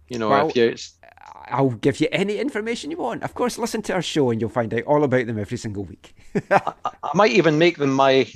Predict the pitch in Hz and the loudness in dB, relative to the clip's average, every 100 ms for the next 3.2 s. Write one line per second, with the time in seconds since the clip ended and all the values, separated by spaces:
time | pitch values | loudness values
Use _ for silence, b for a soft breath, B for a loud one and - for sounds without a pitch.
0 | 131 131 127 - 143 151 160 143 135 - | -2 0 0 -2 -2 2 2 2 -2 -4
1 | 160 143 123 - - - 127 101 123 143 | -4 -2 -2 -2 -6 -2 0 2 2 0
2 | - 107 - _ B B 131 139 123 117 | 0 -2 -4 _ B B 2 4 4 2
3 | 127 123 | 2 2